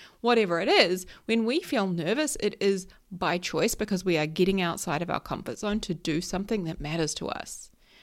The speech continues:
right? Like reading, riding those theme park rides, you know, that's super important to the people who are there. They want to experience it. And no doubt they do feel nervous ahead of time and they do it anyway.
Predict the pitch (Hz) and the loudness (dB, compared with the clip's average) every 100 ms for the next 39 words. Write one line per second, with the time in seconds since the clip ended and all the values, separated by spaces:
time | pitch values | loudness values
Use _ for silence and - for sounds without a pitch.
0 | - - 190 190 208 202 220 240 - 185 | -20 -4 -2 2 2 8 8 8 4 2
1 | 185 254 302 220 180 185 262 415 208 - | 6 6 8 6 4 2 0 0 2 0
2 | - 175 - - 185 - - - - - | 2 0 2 0 -2 -8 -12 -20 -20 -20
3 | _ _ - 214 175 156 - 214 - - | _ _ -4 2 2 0 -2 -2 0 0
4 | 240 - 175 - 403 294 196 190 185 196 | 0 2 2 6 6 6 2 0 2 2
5 | 185 180 196 180 170 160 214 339 208 202 | 2 4 4 4 0 2 6 8 8 6
6 | 196 185 196 156 - - 240 415 311 156 | 4 4 2 0 -4 -4 0 2 2 0
7 | - - - 269 - - - - - 269 | -2 -4 0 0 -4 -12 -20 -20 -4 0
8 | 302 370 370 311 254 214 247 - 311 208 | 4 6 6 6 4 2 0 0 2 4
9 | 190 220 190 196 190 220 302 330 - 208 | 4 2 0 -2 0 0 0 0 2 2
10 | 196 196 175 - 160 156 - - | 4 4 2 2 -2 -4 -4 -8